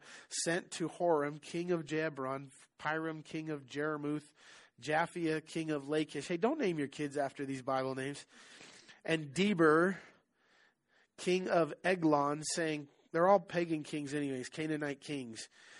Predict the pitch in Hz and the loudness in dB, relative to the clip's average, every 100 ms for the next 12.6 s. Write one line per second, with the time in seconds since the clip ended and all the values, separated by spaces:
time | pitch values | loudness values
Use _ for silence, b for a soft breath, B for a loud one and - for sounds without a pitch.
0 | B - 175 185 - - 196 180 165 180 | B -2 2 4 2 0 0 2 2 0
1 | - 165 160 143 185 208 208 160 139 156 | -4 -8 -6 -2 2 2 2 -4 -2 -4
2 | 165 B B B 143 156 - 170 185 175 | -8 B B B -2 0 2 0 0 0
3 | 165 160 - 185 180 143 170 160 143 139 | -2 -4 -4 -4 -4 -2 0 2 0 0
4 | 147 151 165 156 170 - - - 170 156 | -4 -4 0 0 0 -6 -14 -4 -2 -2
5 | 147 151 160 175 156 - 208 170 - - | -6 -4 -2 -4 -8 -10 -6 -4 -6 -6
6 | 143 131 160 165 175 - 135 131 135 B | -8 -4 -2 -2 -4 -6 -6 -6 -8 B
7 | B 151 156 156 156 143 165 156 143 143 | B -4 -2 -2 -4 -6 -2 -2 -2 -4
8 | 143 156 139 131 127 151 160 165 165 160 | -2 -2 0 -2 -2 0 2 2 2 0
9 | 160 143 147 143 135 - 160 151 143 135 | 0 0 0 -4 -8 -8 -8 -4 -4 -2
10 | 143 147 147 135 127 143 147 143 135 - | -2 -2 -2 -4 -2 0 0 0 -2 -4
11 | 139 - 139 135 131 127 135 139 131 156 | -4 -4 -8 -6 -8 -6 -6 -6 -6 -6
12 | 143 131 151 147 139 135 | -6 -4 -4 -2 -2 -2